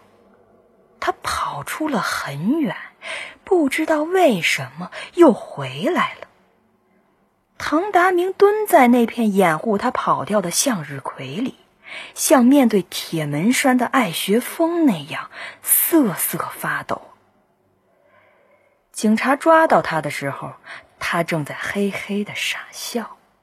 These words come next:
他后来一直嘿嘿地傻笑，在臭水沟边儿上，在供销社门口，在他家房顶上。我从小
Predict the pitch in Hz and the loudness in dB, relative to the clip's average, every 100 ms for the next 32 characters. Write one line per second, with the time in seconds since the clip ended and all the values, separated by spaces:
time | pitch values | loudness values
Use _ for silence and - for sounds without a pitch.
0 | _ _ - - _ _ _ _ - 359 | _ _ -20 -20 _ _ _ _ -6 -2
1 | 330 - - 277 214 196 240 277 294 233 | -2 -2 2 2 2 0 -2 0 2 2
2 | 175 170 247 330 - 180 165 160 - 165 | 0 -2 -2 -4 -6 -4 -4 -4 -6 -6
3 | 147 139 - - - - 131 - _ - | -4 -4 -4 -6 -10 -10 -10 -12 _ -16
4 | - - - - 220 - - - 226 170 | -14 -14 -10 -6 -4 -2 -2 0 0 0
5 | 151 139 220 233 - 254 254 277 - - | -4 -2 -2 -2 -2 -2 -2 -4 -8 -12
6 | - - - - - 294 - 311 220 - | -14 -14 -14 -2 2 4 4 4 4 4
7 | 320 - 226 156 156 277 - - - - | 4 4 2 2 0 0 0 -4 -8 -10
8 | 147 - - - _ - 254 180 139 - | -12 -12 -16 -16 _ -2 4 4 2 -2
9 | 165 170 165 - - 131 190 226 151 - | -4 -4 -8 -8 -8 -4 -4 -4 -6 -10
10 | - - - _ _ _ _ _ _ _ | -12 -12 -12 _ _ _ _ _ _ _
11 | _ _ _ _ _ _ _ _ _ _ | _ _ _ _ _ _ _ _ _ _
12 | _ _ _ _ _ _ _ _ _ _ | _ _ _ _ _ _ _ _ _ _
13 | _ _ _ _ 185 170 - 254 247 151 | _ _ _ _ 2 2 4 2 2 -4
14 | - | -10